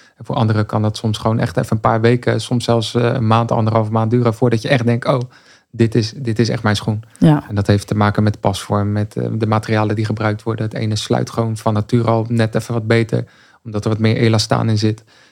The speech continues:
Speaker 1: Eh, en andere materialen, ja, die moeten iets meer werken. En, eh, dan kan het iets te langer duren voordat je echt denkt van, "Oh, dit, nu heb ik hem ingelopen. Nu volgens mij, eh, is dit wel, eh, de schoen waar ik lekker op kan lopen."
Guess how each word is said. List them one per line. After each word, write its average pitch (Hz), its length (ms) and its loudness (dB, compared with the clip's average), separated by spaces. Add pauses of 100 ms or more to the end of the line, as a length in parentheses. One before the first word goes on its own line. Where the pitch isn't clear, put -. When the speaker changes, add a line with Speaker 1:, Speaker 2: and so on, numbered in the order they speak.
(140)
Speaker 1:
Eh, 104 800 -4
en 110 220 0
andere 107 480 2
materialen, 107 500 2
ja, 110 180 0
die 107 140 0
moeten 107 320 -2
iets 120 120 -4
meer 107 140 2
werken. 113 340 0 (540)
En, 98 300 -4
eh, 98 200 0 (200)
dan 113 220 -2
kan 113 140 2
het 107 120 4
iets 120 100 2
te - 60 4
langer 107 180 6
duren 117 300 4
voordat 113 240 0
je - 80 -2
echt 113 180 2
denkt 113 180 2
van, - 240 -2
"Oh, 117 200 0
dit, 120 200 -2
nu 120 180 0
heb 123 100 4
ik 117 80 0
hem 120 120 2
ingelopen. 107 420 0
Nu 117 160 2 (120)
volgens 113 220 -2
mij, 120 420 2
eh, 117 60 -4 (440)
is 117 140 -4
dit 110 180 2
wel, 117 300 4
eh, 113 80 2
de 113 60 2
schoen 110 220 2
waar 113 120 4
ik 113 100 0
lekker 110 200 2
op 107 100 -4
kan 107 120 -2
lopen." 110 160 4